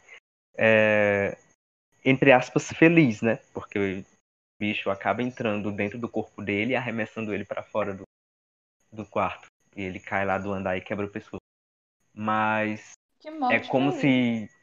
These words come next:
Speaker 1: é, não, mas é como se naquele momento, o sentido é como se naquele momento, antes dele morrer,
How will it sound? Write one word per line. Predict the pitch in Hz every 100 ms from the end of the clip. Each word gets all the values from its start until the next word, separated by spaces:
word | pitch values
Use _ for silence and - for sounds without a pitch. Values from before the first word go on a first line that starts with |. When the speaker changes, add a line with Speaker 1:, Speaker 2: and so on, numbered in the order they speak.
| _
Speaker 1:
é, | 139 131 123
não, | 135 151 180
mas | 147 127
é | 123
como | - 151 147
se | -
naquele | 123 120 135 151
momento, | 147 110 113 135 131
o |
sentido | 107 104 101 107
é |
como | 104 110 101
se | 107
naquele | 101 117 120
momento, | 117 104 113 131 113 -
antes | 117 139 147 127
dele | 113 101
morrer, | 95 92 117 127 127